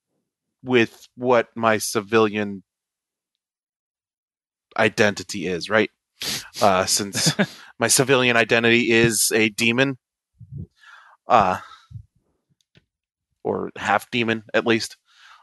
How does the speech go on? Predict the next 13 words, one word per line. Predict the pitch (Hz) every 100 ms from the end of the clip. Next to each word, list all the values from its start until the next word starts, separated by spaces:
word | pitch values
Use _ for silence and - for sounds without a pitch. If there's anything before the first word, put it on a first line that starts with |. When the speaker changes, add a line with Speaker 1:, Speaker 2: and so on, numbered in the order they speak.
| -
Speaker 1:
Uh, | 101 92 _ _ _ - _ -
but | 120
what | 120
I'd | 110
like | 131 127
to | 127
do | 123 123 117
is | 107 110 107 104 - - _ _ _ _
essentially | 113 - 110 - 120 107 104 95 _ _ -
instruct | 147 120 - 135 -
the | 127
band, | 110 113 120 120 117 - _ _ _ _ -
uh, | 117 104 101 101